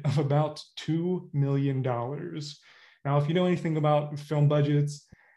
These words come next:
you know, they have to pay a lot of people and they have to be able to, um,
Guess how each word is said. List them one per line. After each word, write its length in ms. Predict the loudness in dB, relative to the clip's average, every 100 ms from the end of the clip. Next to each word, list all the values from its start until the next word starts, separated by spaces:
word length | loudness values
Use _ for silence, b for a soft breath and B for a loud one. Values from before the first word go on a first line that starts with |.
| b
you 80 | -4
know, 140 | 0
they 100 | 0
have 200 | 2 0 0
to 60 |
pay 180 | 0 2
a 80 | 4
lot 240 | 2 2
of 80 | 0
people 580 | 0 -2 0 0 2 0
and 280 | -4 -4 -4
they 80 | -2
have 200 | -2 -2
to 60 |
be 120 | 0 2
able 240 | 2 0
to, 380 | -2 -6 -4 -4
um, 420 | -6 -6 -8 -10